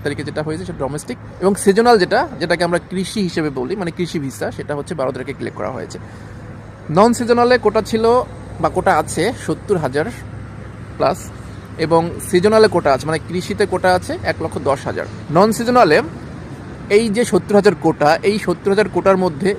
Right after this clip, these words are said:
বিয়াল্লিশ হাজার আটশো পঁয়ত্রিশটি কোটা শহরভিত্তিক বন্টন করা হয়েছে, বিভিন্ন শহরকে দেওয়া হয়েছে। বাদ বাকিটা পরে আবার তারা <clears throat> ডিভাইডেড করবে। এবং সিজনালে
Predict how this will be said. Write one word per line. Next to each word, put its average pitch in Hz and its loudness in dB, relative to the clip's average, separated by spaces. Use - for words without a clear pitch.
বিয়াল্লিশ 196 4
হাজার 180 2
আটশো 156 -2
পঁয়ত্রিশটি 208 4
কোটা 208 2
শহরভিত্তিক 165 4
বন্টন 160 2
করা 156 4
হয়েছে, 151 2
বিভিন্ন 151 -2
শহরকে 143 -2
দেওয়া 143 4
হয়েছে। 147 2
বাদ 165 6
বাকিটা 202 4
পরে 202 8
আবার 160 6
তারা 160 8
<clears throat> 160 2
ডিভাইডেড 160 4
করবে। 147 4
এবং 190 4
সিজনালে 233 4